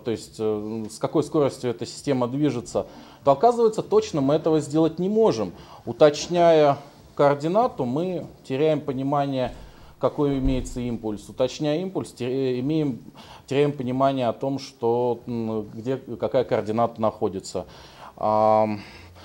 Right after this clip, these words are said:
вот если просле-, то есть, э, если мы, например, возьмём фотоэмульсию, в которой,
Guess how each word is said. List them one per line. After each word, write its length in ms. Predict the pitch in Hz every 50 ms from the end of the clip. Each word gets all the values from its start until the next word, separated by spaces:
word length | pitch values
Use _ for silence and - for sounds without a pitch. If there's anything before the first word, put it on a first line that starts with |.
| - - -
вот 160 | - 151 160
если 460 | 165 196 185 190 - 190 190 185 180 170
просле-, 460 | 175 - 175 175 - 202 196 196 170
то 120 | - -
есть, 220 | 190 185 - - -
э, 520 | 185 185 185 180 180 180 180 175 175 175 175
если 380 | 160 156 160 190 180 - - 175
мы, 180 | 175 180 180
например, 300 | 175 175 175 175 175 175
возьмём 420 | 170 165 170 170 156 180 175 175 156
фотоэмульсию, 840 | - 175 175 185 180 180 196 214 247 247 226 - - 135 113 107 98
в 80 | - -
которой, 480 | 135 127 - 175 156 139 135 139 131